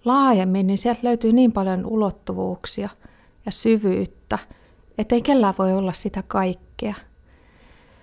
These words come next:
Mut et mä tietysti haluan avata sitä syvyyttä niin kuin laajalle ja syvälle,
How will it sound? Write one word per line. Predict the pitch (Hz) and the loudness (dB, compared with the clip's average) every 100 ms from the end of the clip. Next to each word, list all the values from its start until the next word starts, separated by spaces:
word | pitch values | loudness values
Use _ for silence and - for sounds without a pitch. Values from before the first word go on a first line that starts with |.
| _ _ _ _ _ _ _ _ _ _ - | _ _ _ _ _ _ _ _ _ _ -4
Mut | 214 208 220 | -2 2 2
et | 214 | 4
mä | 226 | 6
tietysti | 240 269 240 208 208 | 8 8 6 2 -2
haluan | 190 214 214 | 2 4 6
avata | 233 254 233 180 | 6 4 2 -2
sitä | - 190 | -4 0
syvyyttä | 233 220 214 214 196 | 2 4 4 2 -2
niin | 190 190 | -2 -2
kuin | 190 190 | -4 0
laajalle | 214 226 226 190 190 | 4 6 4 2 0
ja | 185 | 0
syvälle, | - 233 233 190 180 190 | 4 4 6 4 0 -4